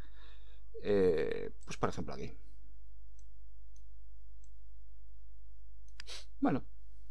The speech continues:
Mm, ha hecho lo que le ha salido de los cojones. Vamos a ver que en Bilbao no nos la haya liado. <clears throat> Eh, pues sí, nos la ha liado. Ay, cómo sabía yo que nos la quería liar.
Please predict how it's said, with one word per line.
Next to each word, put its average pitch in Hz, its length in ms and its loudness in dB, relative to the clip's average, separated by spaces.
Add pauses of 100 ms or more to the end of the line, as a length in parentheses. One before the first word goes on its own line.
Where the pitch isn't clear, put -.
(220)
Mm, - 580 0 (840)
ha 131 100 0
hecho 123 140 2
lo 117 80 6
que 107 80 6
le 110 80 6
ha 107 160 6
salido 101 320 4
de 95 60 6
los 117 160 4
cojones. 131 500 4 (960)
Vamos 120 180 2
a 113 60 4
ver 113 120 6
que 120 100 4
en 107 120 6
Bilbao 113 320 8
no 131 140 6
nos 101 180 4
la 104 120 4
haya 98 160 6
liado. 101 420 4 (200)
<clears throat> 139 300 2 (2000)
Eh, 110 300 10
pues 104 140 2
sí, 90 160 -2
nos 82 200 0
la - 100 0
ha - 40 0
liado. - 220 -2 (680)
Ay, 95 400 2
cómo 98 220 0
sabía 90 240 2
yo 104 240 4
que 107 100 2
nos 82 160 0
la 73 140 -2
quería 76 200 -2
liar. - 220 -2